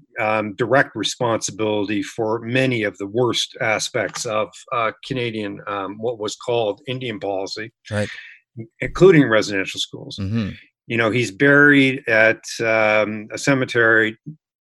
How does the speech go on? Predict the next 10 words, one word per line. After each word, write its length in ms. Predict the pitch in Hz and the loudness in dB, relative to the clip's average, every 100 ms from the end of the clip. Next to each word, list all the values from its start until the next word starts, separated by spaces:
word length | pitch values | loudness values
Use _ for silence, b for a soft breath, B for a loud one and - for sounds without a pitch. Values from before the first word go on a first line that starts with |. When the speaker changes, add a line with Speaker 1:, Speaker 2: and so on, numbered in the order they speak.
| - | -4
Speaker 1:
near 240 | 127 123 | 2 4
Ottawa, 640 | 120 113 107 104 104 104 110 | 4 4 2 2 2 2 0
well, 200 | 113 107 | 0 0
it's 120 | 95 | 0
in 140 | 120 | -2
Ottawa, 560 | 107 101 98 95 98 104 - _ B B B B _ - | -2 -2 -2 -2 -2 -4 -10 _ B B B B _ -6
and, 640 | 117 117 117 113 113 113 - 117 | -2 2 4 4 2 -4 -4 0
um, 600 | 113 113 110 110 110 113 _ _ - - _ _ _ _ _ - | 2 4 2 0 -6 -12 _ _ -18 -18 _ _ _ _ _ 0
along 360 | 123 131 135 127 | 6 6 6 4
with 340 | 120 - | 2 0